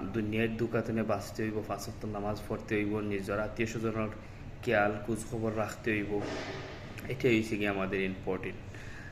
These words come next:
তো বিশেষ করে সকলের কাছে একটাই রিকোয়েস্ট, আমরা পাঁচ ওয়াক্ত নামাজ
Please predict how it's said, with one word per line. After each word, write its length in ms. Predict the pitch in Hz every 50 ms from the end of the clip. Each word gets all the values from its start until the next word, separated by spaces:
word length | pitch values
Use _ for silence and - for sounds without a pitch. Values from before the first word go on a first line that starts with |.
| - - - - -
তো 380 | 117 110 104 104 101 - - - - - - - - - - - - - - -
বিশেষ 360 | 110 113 113 - 135 131 -
করে 400 | - 117 110 107 107 104 85 - - - - - - - - - - - - - - - -
সকলের 420 | - - 127 113 - 117 113 113 113
কাছে 200 | 120 113 113 113
একটাই 420 | 110 - - 131 120 110 98 - - -
রিকোয়েস্ট, 640 | 107 113 107 - 110 107 104 98 - - - - - - - - - - -
আমরা 240 | 101 104 101 104 107
পাঁচ 200 | - - 101 -
ওয়াক্ত 220 | - - - -
নামাজ 380 | 113 107 104 101 101 101 101